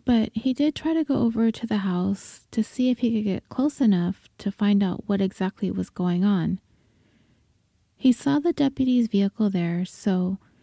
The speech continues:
he decided to keep his distance until he saw it drive away. As the vehicle was passing him, he waved them down and they stopped. All the while, Eubanks is still outside the home,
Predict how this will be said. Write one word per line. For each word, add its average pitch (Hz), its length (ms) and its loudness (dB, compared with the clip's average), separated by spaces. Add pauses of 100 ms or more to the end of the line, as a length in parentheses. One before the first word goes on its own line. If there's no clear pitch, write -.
(280)
he 269 220 0
decided 254 560 0
to 226 80 -4
keep - 280 -2
his 208 160 -2
distance 185 540 -4
until 196 300 0
he 226 140 2
saw 185 300 -2
it 196 100 -8 (100)
drive 185 400 -2
away. 185 540 -2 (1600)
As 247 200 4
the 254 100 2
vehicle 277 420 0
was 311 140 2
passing 226 460 2
him, 185 480 0 (120)
he 247 240 4
waved 247 280 2
them 285 180 4
down 202 320 4
and 190 260 4
they 190 200 2
stopped. - 560 -4 (1120)
All 254 180 2
the 320 140 0
while, 196 500 2 (340)
Eubanks 247 460 0
is 254 100 -2
still - 280 -2
outside 190 480 -4
the 185 80 -2
home, 180 360 0